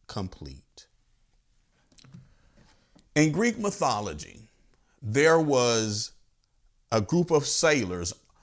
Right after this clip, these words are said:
on a voyage, and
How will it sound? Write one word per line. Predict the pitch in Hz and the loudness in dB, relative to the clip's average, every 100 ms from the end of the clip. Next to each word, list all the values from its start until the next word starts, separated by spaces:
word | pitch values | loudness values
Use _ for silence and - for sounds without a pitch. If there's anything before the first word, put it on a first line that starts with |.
| _ _ - | _ _ -4
on | 135 156 | 0 2
a | 147 | 2
voyage, | 131 113 67 57 - - - _ _ _ _ _ _ - | 4 2 0 -10 -18 -18 -20 _ _ _ _ _ _ 0
and | 143 143 139 131 127 | 4 4 4 0 -2